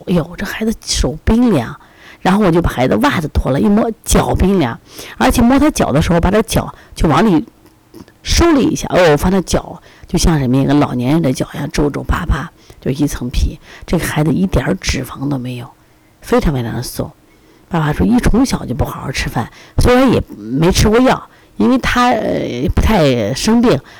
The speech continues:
偶尔生病啊就扁桃体发个炎，但是也从来不严重。”说我们这孩子没，没输过液，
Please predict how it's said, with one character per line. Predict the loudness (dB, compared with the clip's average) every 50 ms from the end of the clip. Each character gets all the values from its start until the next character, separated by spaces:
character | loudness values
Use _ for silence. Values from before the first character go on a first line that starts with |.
| -14 -4
偶 | 0 2
尔 | 2 4 4 4
生 | 4 4 2 2
病 | 2 2
啊 | 2 2
就 | 0 0
扁 | -2 -2 -4
桃 | -2 -2 -2
体 | 0 0
发 | -2 -2 -2 0
个 | 0 0
炎， | 0 0 -2 -2 -4 -6 _ -20 -20 -20 -18 -12 -4
但 | -2 -2
是 | 0 0 0
也 | 0
从 | 2 2 2
来 | 2 4
不 | 2 2 2
严 | 0 0 0 0
重。” | 0 0 -2 -4 -8 -18 -20 -20 -20 _ -8
说 | -4 -2 -2
我 | 0
们 | 0 0
这 | 0 -2
孩 | -2 -2 -2 -2
子 | 0 0
没， | 0 0 -2
没 | 0 -2 0
输 | 0 0 -2 -2 -2
过 | -2 0
液， | 0 0 -2 -4 -6